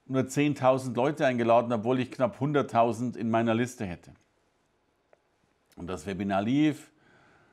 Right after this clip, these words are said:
und ich musste glücklicherweise nur die Begrüßung machen. Und dann hieß es,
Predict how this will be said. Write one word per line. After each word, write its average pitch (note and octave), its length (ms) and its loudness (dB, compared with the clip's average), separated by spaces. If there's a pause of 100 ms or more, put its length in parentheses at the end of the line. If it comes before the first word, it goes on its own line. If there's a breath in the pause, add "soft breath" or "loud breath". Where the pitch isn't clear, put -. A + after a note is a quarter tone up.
(100)
und G#2 100 -4
ich G2 80 -4
musste C#3+ 320 2
glücklicherweise C3+ 640 2
nur B2+ 220 2
die C3+ 100 0
Begrüßung C3 560 0
machen. C3 380 2 (920 soft breath)
Und A#2 500 -2 (840)
dann B2+ 160 4
hieß A#2+ 240 -2
es, A#2 240 -4